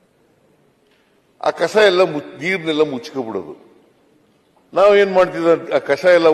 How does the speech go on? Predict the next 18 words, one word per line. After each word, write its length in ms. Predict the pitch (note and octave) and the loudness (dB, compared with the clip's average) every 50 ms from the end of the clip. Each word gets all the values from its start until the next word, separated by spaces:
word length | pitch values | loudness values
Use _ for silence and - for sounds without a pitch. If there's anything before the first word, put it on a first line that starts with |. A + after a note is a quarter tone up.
| C#3+ B2 - - - - - - - _ _ _ _ _ _ - | 0 -2 -10 -14 -20 -20 -20 -20 -20 _ _ _ _ _ _ -4
ಸರ್-, 300 | - D3+ C3+ D3+ - - | -4 -4 -4 -6 -6 -2
ಪಕ್ಕಕ್ಕೆ 340 | D3+ D#3 D#3 - G3 D#3+ - | -2 -2 -2 -2 -12 -8 -6
ಸರ್ಕೊಳ್ಳಿ 540 | E3+ D#3+ C#3+ D3+ D#3 D3+ C#3+ C3+ C3 B2+ A#2+ | -6 -6 -4 -4 -4 -4 -4 -4 -4 -4 -4
ಅಂತೇಳಿ 720 | G#2+ F#2 - A2 G2+ F#2+ G2 G#2+ C3 D3 - - _ _ _ _ | -6 -8 -12 -10 -10 -8 -10 -10 -12 -12 -16 -20 _ _ _ _
ಬಿಂದಿಗೆನ 500 | - - E3 F3 F3 E3+ D#3+ D#3 D3 D3 | -12 -10 -8 -6 -4 -2 0 0 2 0
ಮೇಲೆ 480 | C#3+ C3+ C3 C#3 C#3 C3+ C3+ C3 B2+ C3 | 0 0 0 0 0 2 2 0 0 -2
ಕೆಳಗೆ, 480 | C3 - C3 B2 B2 B2 A#2+ B2 A#2+ A#2 | -4 -8 -8 -6 -6 -6 -6 -6 -6 -6
ಮೇಲೆ 480 | A#2 B2 C3 C3 C3 C3 B2+ B2+ B2 | -6 -6 -6 -2 -2 -2 -2 -2 -6
ಕೆಳಗೆ 380 | - - B2 A#2+ A#2+ A#2+ A#2+ A#2 | -10 -10 -10 -8 -8 -6 -8 -8
ಮಾಡೋದು. 440 | A2+ A2 A2 A2 G#2+ G2+ - - - - - _ _ _ _ _ _ _ _ _ _ _ _ - | -8 -8 -8 -8 -8 -10 -12 -16 -20 -20 -20 _ _ _ _ _ _ _ _ _ _ _ _ -8
ಅದು 160 | - D#3+ D#3 | -4 -4 -2
ಕಸ 240 | D3+ - C3+ B2+ - | 0 0 -2 0 0
ಎಲ್ಲ 280 | C#3 C3+ B2+ B2 A#2+ B2+ | -2 -2 -2 -4 -6 -8
ಸರಿ 280 | A#2+ - A2 G#2+ A2 | -6 -6 -6 -8 -8
ಕಳೆದು 500 | G#2 - G2+ F#2 E2+ E2 D2+ - - - - - | -10 -10 -10 -10 -10 -10 -12 -18 -18 -10 -4 0
ಆಮೇಲೆ 360 | D3+ E3+ E3 D#3 D3+ D#3 D#3 | 0 0 2 0 0 0 -2
ನೀರ್ 280 | C3+ B2 B2+ A#2+ - | -2 -4 -8 -8 -6
ತಗೊಳ್ಳಿವು, 560 | - - - F#2+ F2+ E2+ D2 - - - - | -8 -8 -6 -6 -8 -8 -10 -14 -20 -20 -20